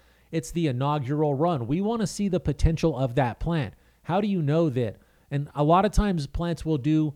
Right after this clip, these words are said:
special shit on the last ten to fourteen days of their flowering cycle. They'll change colors.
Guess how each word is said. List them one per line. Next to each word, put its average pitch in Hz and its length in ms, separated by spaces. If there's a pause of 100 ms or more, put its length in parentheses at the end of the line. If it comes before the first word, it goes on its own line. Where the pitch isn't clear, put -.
(120)
special 156 600
shit - 340
on 131 160
the 139 80
last 143 340
ten 156 200
to 160 80
fourteen 151 500
days 135 240
of 135 80
their 135 140
flowering 151 480
cycle. 113 340
They'll 98 160
change 147 400
colors. 143 560